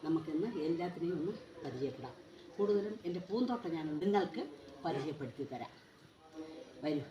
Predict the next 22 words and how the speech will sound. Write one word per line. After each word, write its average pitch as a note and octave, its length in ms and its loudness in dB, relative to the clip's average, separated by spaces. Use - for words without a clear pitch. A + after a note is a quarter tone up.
നമുക്ക് F3+ 280 -2
നമ്മുടെ E3 240 0
പൂന്തോട്ടം F#3 400 0
ഒന്ന് E3+ 160 0
കണ്ടാലോ? D#3 340 -2
പിന്നെ A3+ 180 4
ഒരു G#3+ 140 2
കാര്യം, C#3+ 260 2
ഇന്ന് G#3 180 4
വിമൻസ് G3+ 400 6
ഡേ G3 160 2
ആയിരുന്നല്ലോ, D3 480 2
എല്ലാവരും G3 480 4
വിമൻസ് F#3+ 400 4
ഡേ F3+ 80 2
ആഘോഷിച്ചെന്ന് F#3+ 580 2
വിശ്വസിക്കുന്നു. C#3+ 580 -2
ഇന്ന് C4 200 8
നമ്മളിപ്പോൾ F#3 480 2
ഈ G#3+ 40 2
ഡ്രഗ്സിൻ്റെയും E3+ 720 2
കഞ്ചാവിൻ്റെയും D3+ 800 0